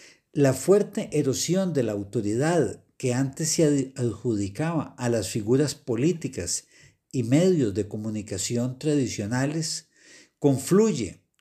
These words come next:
con que quienes antes no tenían ningún chance de difundir sus ideas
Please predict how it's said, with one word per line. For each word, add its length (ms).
con 260
que 160
quienes 500
antes 460
no 180
tenían 480
ningún 460
chance 560
de 260
difundir 640
sus 320
ideas 560